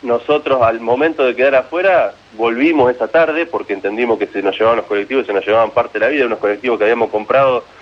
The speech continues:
y digo habíamos porque me siento parte, ¿no? Pero digo, habíamos, la fábrica había comprado, eh, mediante un leasing y habían llegado dos años antes, eh, a la, a la fábrica, o tres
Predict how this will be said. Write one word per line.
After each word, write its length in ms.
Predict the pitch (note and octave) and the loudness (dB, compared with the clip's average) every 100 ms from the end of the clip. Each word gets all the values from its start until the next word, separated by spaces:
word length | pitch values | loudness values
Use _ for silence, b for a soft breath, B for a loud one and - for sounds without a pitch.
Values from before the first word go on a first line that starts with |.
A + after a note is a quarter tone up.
| B B - | B B -6
y 80 | |
digo 160 | B2+ C3 | 0 2
habíamos 400 | B2 D#3+ E3 C3 | 2 2 0 -2
porque 200 | A2 G#2+ | -6 -6
me 100 | G#2 | -6
siento 320 | - B2+ A2+ | -6 -4 -2
parte, 360 | A2 - A#2+ G#2+ | 2 2 0 -4
¿no? 140 | A#2 | -4
Pero 160 | A#2+ A2 | -2 -2
digo, 160 | A#2+ G#2+ | 0 0
habíamos, 520 | A2+ C3+ C3 A#2+ A2+ G#2 | 2 2 2 2 2 0
la 80 | |
fábrica 380 | G2+ C#3 C3+ A#2+ | -2 -4 -4 -2
había 180 | A#2 B2 | 0 0
comprado, 600 | A#2 A2+ B2+ C#3+ C#3+ B2 - B B - | -2 -2 2 2 0 -4 -8 B B -4
eh, 440 | A2 G#2+ G#2 G2+ | 2 4 4 2
mediante 360 | G2+ A#2 A#2 B2+ | 2 0 0 -2
un 140 | C3 | -4
leasing 600 | C3 D3+ D3+ D#3 D3+ C3 A#2 | 0 0 2 0 2 -2 -4
y 360 | G#2+ G2+ G2 | -4 -4 0
habían 340 | F#2+ G#2 B2 A#2 | 2 2 0 -2
llegado 340 | - A#2 A#2+ | 0 2 2
dos 240 | A#2 C3+ C3+ | 2 0 -2
años 240 | C3 A#2 | -2 0
antes, 420 | D3 C3 G2+ G#2 - - G#2+ | 0 0 -2 -4 -4 -8 0
eh, 200 | G2 F#2 | 2 4
a 60 | |
la, 160 | F#2+ F#2 | 4 2
a 200 | G2 G2 | 0 0
la 120 | G2 | 0
fábrica, 580 | - B2+ B2 B2 C3+ - - - - _ _ _ | 2 0 0 0 0 0 -6 -20 -20 _ _ _
o 120 | G#2 G2 | -8 -4
tres 280 | - - | 0 0